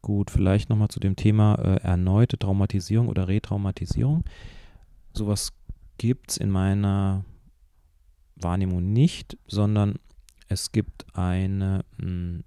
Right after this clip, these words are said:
Aktivierung von altem Traumamaterial oder eine tatsächliche neue Traumatisierung aufgrund von tatsächlich real erlebter Lebensgefahr und Ohnmacht.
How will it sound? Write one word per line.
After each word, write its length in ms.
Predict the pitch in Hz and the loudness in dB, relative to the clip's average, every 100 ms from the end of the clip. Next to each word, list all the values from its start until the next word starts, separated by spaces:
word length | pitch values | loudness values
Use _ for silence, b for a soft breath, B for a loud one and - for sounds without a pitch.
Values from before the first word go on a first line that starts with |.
| - | -8
Aktivierung 680 | 98 - 90 95 135 165 156 | -10 -6 -4 2 2 2 0
von 160 | - | -2
altem 260 | 95 90 90 | -2 -2 -4
Traumamaterial 840 | - 98 117 113 113 104 98 98 | -4 -2 0 -2 -2 0 0 -2
oder 340 | - 110 107 - | -2 -2 -2 -2
eine 340 | 98 98 95 - B B B | -2 0 -2 -6 B B B
tatsächliche 1040 | - - - - 117 - 113 104 101 95 - _ _ - - _ _ _ _ _ _ _ _ _ _ | -4 -4 -4 -2 -4 -4 -6 -4 -2 -2 -6 _ _ -20 -20 _ _ _ _ _ _ _ _ _ _
neue 460 | 95 95 98 107 104 | 0 2 4 4 4
Traumatisierung 840 | - 92 92 87 92 - 107 110 | 2 2 2 -2 -4 -2 0 0
aufgrund 500 | - - - - 107 | -4 -8 -4 0 0
von 380 | - - 95 92 - | 0 2 2 4 6
tatsächlich 880 | 92 - - - 135 - 107 101 - | 6 4 2 6 4 4 -2 0 2
real 640 | 92 - 95 107 120 123 | 2 2 0 4 6 4
erlebter 500 | - 92 98 - 90 | 4 2 0 4 4
Lebensgefahr 600 | 87 98 107 - - 87 | 4 0 -2 -4 -2 -2
und 80 | 87 | -2
Ohnmacht. 680 | - 92 80 73 - - | -4 -6 -6 -10 -16 -20